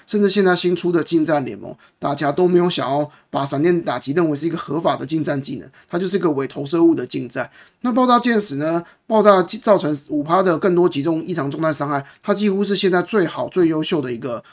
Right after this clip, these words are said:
拓荒技能的选择。即使手感再怎么糟，大家还是很喜欢玩它。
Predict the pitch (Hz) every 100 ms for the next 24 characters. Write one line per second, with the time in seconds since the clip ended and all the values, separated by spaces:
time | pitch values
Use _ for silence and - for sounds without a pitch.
0 | _ 190 165 165 175 139 117 123 127 95
1 | 110 - - - 226 226 185 160 185 151
2 | 147 170 123 120 - 135 117 135 151 160
3 | 135 147 147 147 123 139 123 104 - -